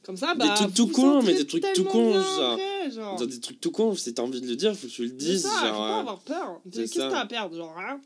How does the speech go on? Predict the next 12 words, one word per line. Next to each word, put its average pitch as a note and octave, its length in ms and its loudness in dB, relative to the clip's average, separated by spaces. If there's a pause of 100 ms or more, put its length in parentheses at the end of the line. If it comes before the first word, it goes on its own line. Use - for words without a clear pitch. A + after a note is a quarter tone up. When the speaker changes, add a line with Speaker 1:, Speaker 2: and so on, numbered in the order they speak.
(120)
Speaker 2:
C'est - 180 -16
ça. C#3 220 -6 (600)
Speaker 1:
Rien, A3 200 -14
rien. G#3 340 -14 (280)
Speaker 2:
Toi, E3 100 -2
t'écris E3 260 -6
un G3+ 80 2
journal C3 300 -2
ou E3 60 2
pas ? G#2 280 -6 (1200)
Speaker 1:
Bah, C4 140 0 (120)
avant, D4+ 280 0